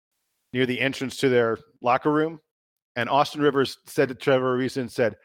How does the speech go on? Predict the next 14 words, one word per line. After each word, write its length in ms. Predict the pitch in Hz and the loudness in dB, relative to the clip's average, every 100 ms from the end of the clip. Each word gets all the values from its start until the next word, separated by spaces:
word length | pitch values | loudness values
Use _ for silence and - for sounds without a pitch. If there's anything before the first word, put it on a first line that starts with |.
| _ _ _ _ _ | _ _ _ _ _
"Let 180 | 147 160 | 2 2
his 120 | 120 | 2
bitch 300 | 113 160 165 | 0 2 4
ass 280 | 139 127 - | 4 2 0
come 200 | 147 135 | -2 -2
in 80 | |
here. 320 | 120 117 85 - _ _ _ - | -4 -6 -8 -14 _ _ _ -6
We'll 100 | 143 | -2
take 260 | - 135 | 0 0
care 220 | - 139 | 2 0
of 80 | 113 | 0
him." 260 | 117 104 80 _ _ _ _ _ _ _ _ _ | -4 -6 -8 _ _ _ _ _ _ _ _ _
And 180 | 127 123 | -6 2
then 300 | 127 117 | 4 4